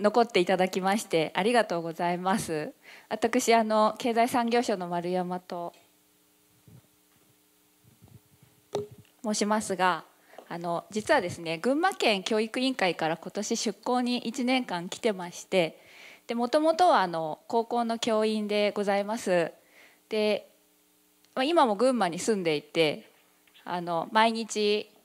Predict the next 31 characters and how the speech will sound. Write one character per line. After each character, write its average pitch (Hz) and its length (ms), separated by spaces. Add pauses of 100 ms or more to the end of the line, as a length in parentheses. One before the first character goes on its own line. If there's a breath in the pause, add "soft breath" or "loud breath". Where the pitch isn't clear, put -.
(380)
二 202 100
時 202 140
間 180 240
か 180 120
け 165 140
て 151 360 (300)
霞 175 380
が 175 80
関 175 300
に 160 100
通 165 160 (140)
い、 160 200 (560 soft breath)
今 262 180
日 - 0
も 175 180
あ 160 80
の、 160 220
群 214 160
馬 208 180
か - 160
ら 208 100
朝 - 240 (460 loud breath)
四 196 140
時 220 140
間 202 220
か 220 80
け - 160
て 233 80
こ 175 140
こ 226 60 (120)
に、 233 160